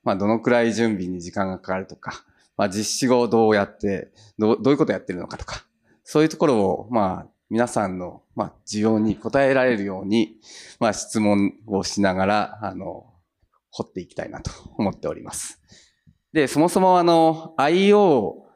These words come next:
ってご存知かとは思うんですけども、ちょっと説明させていただきますと、と、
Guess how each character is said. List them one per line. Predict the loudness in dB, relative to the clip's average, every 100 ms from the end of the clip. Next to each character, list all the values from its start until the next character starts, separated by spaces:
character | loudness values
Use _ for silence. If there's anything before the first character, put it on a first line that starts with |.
| _
っ |
て | 0 2 0 -4 -6
ご | 0
存 | 2 2
知 |
か | 0 -2
と | 0
は | -2 0
思 | 2 2
う |
ん | 2
で |
す | -2 -2
け |
ど | -2
も、 | 0 0 0
ち | -2
ょ |
っ | -2
と | -2
説 | -6 -2
明 | 0 2
さ | 0 -2
せ | -2
て | -2
い |
た | 2
だ | 0
き | 0
ま | -2
す | -4 -4
と、 | -6 -6 -12 _ _ _ _ -2
と、 | 2 2 2 0 -6